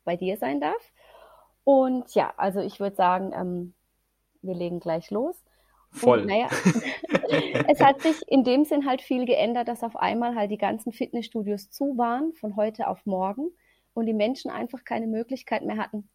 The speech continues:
Speaker 1: zu trainieren. Und dann wussten sie erstmal nicht, okay, was mache ich, was gibt's für Alternativen? Und dann haben sie sich natürlich relativ schnell umgesehen.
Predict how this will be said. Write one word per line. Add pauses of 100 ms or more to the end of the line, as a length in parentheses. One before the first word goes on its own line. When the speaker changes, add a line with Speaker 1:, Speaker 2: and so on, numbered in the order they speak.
(140)
Speaker 1:
zu
trainieren.
Und
dann
wussten
sie
erstmal
nicht,
okay,
was
mache
ich,
was
gibt's
für
Alternativen? (480)
Und
dann
haben
sie
sich
natürlich
relativ
schnell
umgesehen.